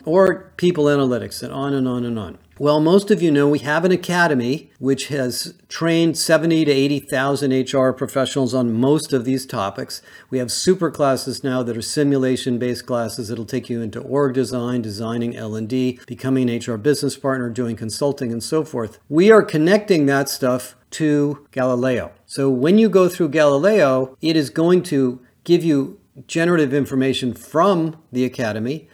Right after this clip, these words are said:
but it will also point you to resources in the academy. So won't, it won't just answer a question and tell you where the answer came from, so you can read something.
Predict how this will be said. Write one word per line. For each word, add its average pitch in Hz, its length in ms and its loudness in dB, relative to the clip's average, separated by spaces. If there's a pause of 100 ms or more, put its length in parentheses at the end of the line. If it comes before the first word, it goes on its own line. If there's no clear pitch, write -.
(180)
but 143 120 0
it 160 60 2
will 160 160 4
also 180 280 2
point 202 440 4
you 135 340 0 (140)
to 139 100 -4
resources 135 560 0
in 120 80 -2
the 117 80 -2
academy. 101 560 -10
So 143 460 0
won't, 190 300 4
it 170 60 0
won't 196 200 6
just 180 220 0
answer 143 360 -2
a 117 40 -4
question 139 680 -2 (320)
and 123 160 -6
tell 160 140 0
you 147 120 2
where 147 100 6
the 139 120 4
answer 135 260 -2
came 196 360 2
from, 110 440 -8
so - 140 -8
you 113 40 -4
can 113 160 -6
read 165 220 2
something. 117 480 -6